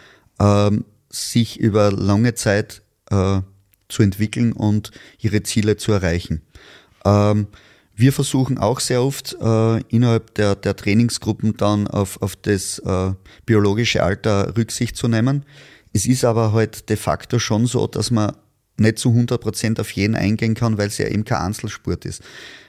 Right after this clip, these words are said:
Wir haben's einmal versucht, aber du, du bräuchtest dann ja extrem viel Kleingruppen, was, äh, nämlich jetzt, sag ich jetzt einmal, den personellen Rahmen, aber auch den budgetären Rahmen sprengen würde. Also es ist einfach so. Aber wir machen uns darüber extrem viel Gedanken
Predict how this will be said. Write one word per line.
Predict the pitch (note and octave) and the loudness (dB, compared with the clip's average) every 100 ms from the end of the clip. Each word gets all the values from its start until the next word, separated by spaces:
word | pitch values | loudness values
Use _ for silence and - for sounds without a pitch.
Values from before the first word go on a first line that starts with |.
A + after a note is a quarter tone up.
| - | 2
Wir | A2 | 4
haben's | A#2 B2+ | 4 4
einmal | B2+ A2+ | 0 0
versucht, | - A2 - A#2+ C3+ - | -2 -2 0 0 -2 -4
aber | G2+ G2+ G2 - - | 0 0 -2 -10 -4
du, | G#2+ | -4
du | - | -2
bräuchtest | G2+ G#2+ G#2+ - - | -2 0 -2 -4 -4
dann | A2 | 0
ja | A2+ | 0
extrem | G2 - - G#2 A#2+ | 0 -4 -2 0 0
viel | - | -2
Kleingruppen, | A#2 - F2 G2+ A#2+ A2+ C3+ C3+ - - - _ _ _ | -4 -2 -2 -2 -4 0 -2 -2 -12 -20 -20 _ _ _
was, | G2 G2+ G#2 - | 4 4 4 -2
äh, | - F#2+ F#2 F#2 F#2 - - - - | -2 0 2 0 -2 -6 -10 -14 -4
nämlich | - G#2 G#2+ G#2 | 2 2 2 0
jetzt, | G#2+ - - - | -2 -4 -12 -2
sag | G2+ | 0
ich | G#2 | 0
jetzt | - | 0
einmal, | G#2 | -2
den | G2+ G#2 G2 | 0 -4 -2
personellen | G2+ - A#2 G#2+ A2+ | -2 -2 0 0 0
Rahmen, | A2 G2+ G2+ B2 | 0 0 0 0
aber | A#2 G2 G2 | 0 0 0
auch | G2 | 0
den | A2 G2 | -4 -2
budgetären | B2+ C3 - - F2 F#2+ | -4 -4 -6 -2 0 0
Rahmen | F#2+ F2+ G2 G2+ | 0 0 0 -2
sprengen | - - F#2 F#2+ F#2 | -4 -6 -2 0 -2
würde. | F2 E2+ F2+ - _ | -4 -4 -6 -10 _
Also | F#2 F#2+ | -6 -4
es | F#2 - | -6 -8
ist | F#2+ | -4
einfach | F2 F2 F#2 | -4 -4 -6
so. | - F#2 F2 - - - _ | -4 -6 -6 -14 -20 -20 _
Aber | G2+ G2+ G#2+ G2 | 2 4 2 2
wir | G#2+ | 0
machen | G#2+ A2+ | 2 0
uns | A#2 - | -2 0
darüber | G#2 G#2+ G#2 | 0 2 0
extrem | G2 - - G2 A#2+ | -2 -6 0 0 0
viel | - | -4
Gedanken | A2 A#2 G#2+ A2+ D#3 | -4 -4 -2 -4 -6